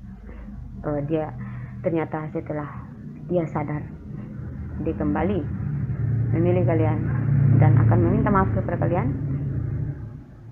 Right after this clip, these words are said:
ya. Dan beberapa dari kalian mungkin berjodoh.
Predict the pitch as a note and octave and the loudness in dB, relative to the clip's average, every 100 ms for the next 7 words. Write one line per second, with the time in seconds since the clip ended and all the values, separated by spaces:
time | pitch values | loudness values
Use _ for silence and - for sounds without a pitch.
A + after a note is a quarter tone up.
0 | - F3+ G#3 - - - - - - E3+ | -8 -6 -6 -12 -18 -18 -18 -18 -6 -4
1 | D3+ C#3+ - - - - - - - - | -2 -6 -12 -16 -18 -18 -20 -20 -20 -20
2 | - - - E3+ E3 D#3+ E3+ E3 D#3+ D#3 | -20 -20 -10 -2 0 0 0 -2 -4 -4
3 | D#3 D3+ D#3 C#3+ C#3+ C#3 - | -6 -6 -8 -8 -6 -6 -6